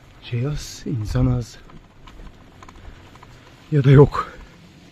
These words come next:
Geçen turda da başıma gelen olay tekrardan yaşanıyor. Bu dağ bayır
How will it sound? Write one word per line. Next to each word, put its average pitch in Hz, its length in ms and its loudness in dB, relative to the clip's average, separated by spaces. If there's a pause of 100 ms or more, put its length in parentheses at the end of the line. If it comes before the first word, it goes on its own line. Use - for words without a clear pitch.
(4000)
Geçen 151 380 -2
turda 175 360 -2
da 151 140 2 (220)
başıma 131 400 -4
gelen 127 280 -2
olay 127 300 -4 (1120)
tekrardan 123 440 0
yaşanıyor. 123 580 -2 (2750)
Bu 202 200 4 (1080)
dağ 196 320 4
bayır 214 320 2